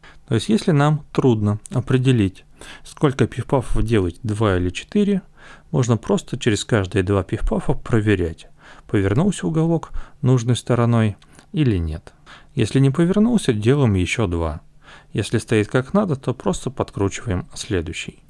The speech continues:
Я постарался максимально подробно рассказать все возможные случаи, которые могут встретиться вам на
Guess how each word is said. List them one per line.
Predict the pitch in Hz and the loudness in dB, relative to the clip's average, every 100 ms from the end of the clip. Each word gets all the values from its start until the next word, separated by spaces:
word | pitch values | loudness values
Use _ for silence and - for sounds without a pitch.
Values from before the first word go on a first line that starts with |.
| - | -4
Я | 147 190 | 0 2
постарался | 165 - 160 160 - | 0 2 2 2 2
максимально | 135 120 - 139 131 113 | 2 2 2 4 4 2
подробно | 95 110 131 127 - 101 | 0 -2 0 0 0 -2
рассказать | 98 - 127 135 120 | -2 -4 -2 0 -2
все | - - 143 | -6 0 2
возможные | 113 107 113 113 98 95 | 2 2 2 2 0 -2
случаи, | - 131 113 - 107 | -2 -2 -2 -4 -6
которые | - 104 120 107 | -6 -2 0 2
могут | 95 104 95 87 | 2 0 0 -4
встретиться | - 113 95 - 104 | -4 -2 -2 -8 -4
вам | 101 90 92 98 | -2 -2 -2 -2
на | 95 87 - | -2 -2 -6